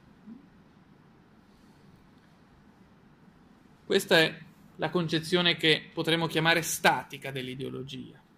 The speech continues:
L'ideo-, l'elemento ideologico come semplice riflessione, o meglio come semplice riproduzione di ciò che già è. Però poi Gramsci, accanto a questa versione dell'ideologia che, ripeto, usa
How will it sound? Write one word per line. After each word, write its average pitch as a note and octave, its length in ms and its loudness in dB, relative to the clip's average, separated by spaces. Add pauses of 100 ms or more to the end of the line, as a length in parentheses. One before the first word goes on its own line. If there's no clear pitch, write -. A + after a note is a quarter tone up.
L'ideo-, E3+ 400 -6
l'elemento G3+ 500 2
ideologico G3+ 560 4
come E3+ 200 -4
semplice F#3+ 500 -2
riflessione, A3+ 1040 4 (420)
o F3 100 0
meglio G3 240 8
come F3+ 180 0
semplice G3 720 0 (100)
riproduzione G#3+ 1200 4
di E3 140 0
ciò F3+ 180 4
che F3 140 2
già C#3+ 240 2
è. - 120 -10 (1800)
Però C#4 240 2
poi E3 380 4
Gramsci, D#3 400 2
accanto F3 380 -2
a C3 60 -6
questa C3+ 440 -12 (720)
versione C#3+ 540 -6
dell'ideologia C3+ 480 -6
che, C#3+ 100 -6
ripeto, C#3 400 -6
usa D3+ 400 -6